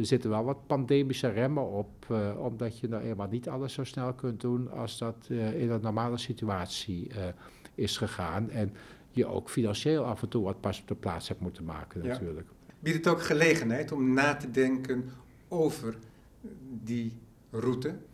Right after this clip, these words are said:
Speaker 2: die je wilt gaan?
Speaker 1: Het biedt zeker gelegenheid om na te denken over die route. En met name hebben we daardoor toch heel anders over collectie kunnen, kunnen gaan denken. En hebben we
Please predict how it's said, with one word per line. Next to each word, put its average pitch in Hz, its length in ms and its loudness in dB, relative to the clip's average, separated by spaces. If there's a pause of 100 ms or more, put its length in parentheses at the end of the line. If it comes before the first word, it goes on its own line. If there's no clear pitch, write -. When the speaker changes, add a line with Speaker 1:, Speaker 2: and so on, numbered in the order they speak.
(180)
Speaker 2:
die 117 120 0
je 110 80 2
wilt 110 220 -2
gaan? 120 300 -4
Speaker 1:
Het 120 280 0
biedt 113 220 2
zeker 170 360 6
gelegenheid 131 540 4
om 113 80 0
na 101 180 0
te 98 120 -6
denken 95 280 -6
over 92 180 -6
die 101 160 -2
route. 92 360 -4
En 98 180 -2
met 98 180 0
name 127 360 2
hebben 120 280 4
we 110 60 4
daardoor 101 340 2
toch - 200 0
heel 131 200 4
anders 127 240 4
over 110 200 6
collectie 113 440 4
kunnen, 107 480 2 (100)
kunnen 107 240 0
gaan 101 260 0
denken. 90 500 -4
En 101 180 0
hebben 104 360 2
we 101 80 2